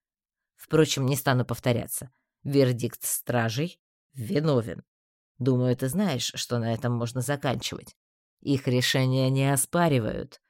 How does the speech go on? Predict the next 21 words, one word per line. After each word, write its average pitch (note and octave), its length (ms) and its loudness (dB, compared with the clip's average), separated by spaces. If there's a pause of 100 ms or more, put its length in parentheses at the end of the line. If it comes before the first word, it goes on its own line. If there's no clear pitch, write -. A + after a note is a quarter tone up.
(420)
Я C3+ 220 4
останусь C3+ 380 2
здесь C#3 460 2 (220)
и D3+ 160 4
официально D3+ 680 2
не C#3+ 140 2
предприму C#3+ 760 0
ничего, C3+ 800 2 (160)
чтобы B2+ 360 0
помочь B2+ 420 2
Сайдару. A#2 600 2 (520)
Знаю, A#2+ 440 -2
что - 180 -4
не C3+ 120 2
вправе A#2+ 360 2
тебя A#2+ 300 2
уговаривать B2+ 760 2
или A2+ 100 -2
приказывать, C3+ 760 -2 (340)
но C3+ 200 4
уверен, C3+ 540 4